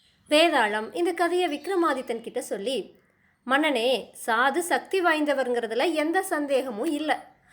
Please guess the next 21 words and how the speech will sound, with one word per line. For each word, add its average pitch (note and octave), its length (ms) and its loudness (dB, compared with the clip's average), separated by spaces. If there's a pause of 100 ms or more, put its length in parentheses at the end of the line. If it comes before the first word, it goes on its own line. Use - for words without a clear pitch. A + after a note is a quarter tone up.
(180)
அவரு E4+ 440 2
தன்னோட F4 180 2
சக்தி D#4 440 0
மீது D#4+ 320 0
முழு F4 400 0
நம்பிக்கை E4+ 440 0
கொண்டுதானே C4+ 760 -2
குளிகையை E4+ 380 0
கொடுத்தாரு. D4 540 -2 (580)
அவரு A#3+ 260 0
சொன்னபடி C4 680 0 (100)
ஒருத்தர் E4 300 0
அதை E4 200 2
தன்னோட B3 300 0
வாயில E4 520 2
போட்டுட்டு B3+ 420 0
தனக்கு E4+ 400 -2
நல்லதையோ B3 580 2 (120)
இன்னொருவனுக்கு F4 600 0
கெடுதலையோ F4 540 0
நினைச்சாதான் C#4 680 0